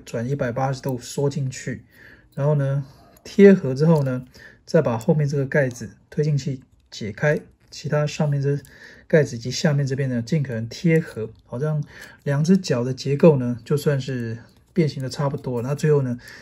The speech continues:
裙甲再收拢一下，稍微整理一下。好，那么以及呢，它的翅膀的部分呢，它则是先把一边打开之后呢，再转一个九十度，变成侧边整个这样贴平，另外一边也是如此，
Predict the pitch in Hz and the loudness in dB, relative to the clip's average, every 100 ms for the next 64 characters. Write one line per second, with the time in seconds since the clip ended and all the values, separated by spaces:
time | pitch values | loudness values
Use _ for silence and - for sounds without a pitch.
0 | - - 147 175 165 120 147 - - 156 | -20 -8 4 6 6 4 0 2 4 4
1 | 113 113 117 120 - _ - 156 139 - | 2 -2 -4 -6 -8 _ 0 2 2 -2
2 | 123 147 104 110 135 - - - - - | -6 -6 -6 -6 -6 -8 -16 -20 -20 -18
3 | - 147 - - _ - 180 175 156 151 | -4 -4 -4 -14 _ 0 4 6 6 2
4 | 156 156 - 156 160 170 190 - 185 175 | 2 -2 -8 -8 2 4 4 2 2 2
5 | - - 226 123 127 143 147 147 127 117 | 0 2 2 4 0 0 2 2 0 -4
6 | - - - - 196 196 - - 180 - | -6 -20 -20 0 2 4 4 4 0 -2
7 | - - 180 180 180 - - 175 170 170 | -14 -2 4 4 2 -2 -2 2 4 4
8 | 175 107 - - 156 156 160 131 117 - | 0 -4 -6 0 2 4 2 0 -4 -8
9 | _ _ _ - 180 151 - 107 117 139 | _ _ _ 0 2 2 0 -6 -4 -4
10 | 143 - - - - - - 127 120 139 | -4 -6 -20 -20 -20 -20 -8 -6 -4 -2
11 | 143 175 - 175 147 135 139 - 156 151 | 2 0 0 -2 0 -2 -4 -2 0 0
12 | 135 123 117 151 139 - 165 156 - - | -2 -6 -4 -2 -2 -2 2 2 0 -10
13 | - - 170 160 151 156 120 113 147 123 | -10 -2 2 2 2 0 -2 -6 -6 -6
14 | 123 127 - | -6 -8 -12